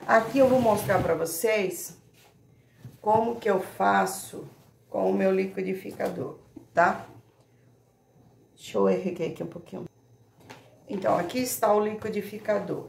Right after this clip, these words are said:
né? Gente, eu aprendi isso aqui foi com a minha mãe. Minha mãe tinha fita, não. Ela pegava já pedaço do pano e media. Eu vou medir aqui com a fita, tá?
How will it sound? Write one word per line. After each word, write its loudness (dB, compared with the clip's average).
né? 0
Gente, 0
eu 2
aprendi 2
isso -6
aqui -8
foi -6
com -6
a 2
minha 2
mãe. 2
Minha 2
mãe 4
tinha 2
fita, 0
não. 4
Ela 2
pegava 6
já 2
pedaço 4
do -6
pano 0
e 0
media. -4
Eu 6
vou 8
medir 0
aqui -4
com -6
a 0
fita, -4
tá? 0